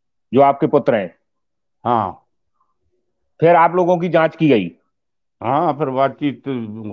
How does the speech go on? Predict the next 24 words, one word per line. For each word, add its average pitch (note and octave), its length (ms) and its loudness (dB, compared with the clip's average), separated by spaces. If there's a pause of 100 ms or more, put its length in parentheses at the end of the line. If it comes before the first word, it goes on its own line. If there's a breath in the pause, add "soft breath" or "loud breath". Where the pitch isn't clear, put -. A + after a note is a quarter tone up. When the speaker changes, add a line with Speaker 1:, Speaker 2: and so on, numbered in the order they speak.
Speaker 2:
होती C#3+ 280 -4
रही D3+ 140 -2
कि D3 120 -4
क्या C#3+ 220 -2
बात C#3 260 0
है, C3+ 220 0
ऐसा B2 240 -2
ना B2+ 120 -2
हो D#3 160 0
कि D#3+ 180 0
अपने B2+ 360 -4
ऊपर B2 220 -4
अटैक A#2+ 260 -4
हो A2 160 -8
जाए। A2 160 -4
Speaker 1:
जी। - 1200 -18
Speaker 2:
लेकिन C3 280 2
इतनी D3+ 240 0
बात D3+ 220 2
है D#3+ 80 0
कि D#3 80 -2
हिम्मत D3 340 0
बांधे C#3 380 0
रहो F3 360 -2